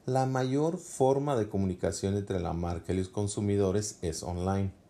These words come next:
Olvidar el contacto online es un lujo que ninguna marca puede darse. Amazon, por ejemplo, con sus recomendaciones de compra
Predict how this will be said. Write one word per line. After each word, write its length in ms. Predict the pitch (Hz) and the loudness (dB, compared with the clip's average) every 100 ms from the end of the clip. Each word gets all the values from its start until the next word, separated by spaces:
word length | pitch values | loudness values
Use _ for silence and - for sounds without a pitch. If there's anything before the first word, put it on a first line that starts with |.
| - - - - - - - | -20 -20 -20 -20 -20 -20 -8
Olvidar 600 | 113 120 120 123 135 151 | -2 0 0 0 2 2
el 180 | 170 165 | 0 0
contacto 580 | 113 107 117 117 - 110 | -2 0 0 -2 -2 -2
online 360 | 104 104 110 | 0 0 0
es 140 | 107 120 | -2 -2
un 160 | 117 | -2
lujo 320 | 113 107 110 | -2 -2 -6
que 160 | - 98 | -2 0
ninguna 580 | 101 104 110 110 127 131 | 2 0 0 0 -2 -2
marca 460 | 113 107 104 104 | -2 -4 -2 -4
puede 300 | - 92 90 | -2 0 0
darse. 420 | 85 92 87 - - - - - - - | 0 0 -2 -6 -10 -20 -20 -20 -20 -8
Amazon, 500 | 92 90 92 - 104 | -2 0 0 0 -2
por 160 | 98 104 | 0 0
ejemplo, 540 | 101 127 104 101 92 - - - | 0 -2 -2 -2 -2 -6 -20 -2
con 160 | 101 | 0
sus 160 | 95 95 | 2 2
recomendaciones 840 | 92 - 90 90 90 - 107 107 | 0 -2 -2 0 -2 -2 -2 0
de 140 | 110 113 | -2 0
compra 520 | 123 113 107 92 90 | 2 2 0 -4 -6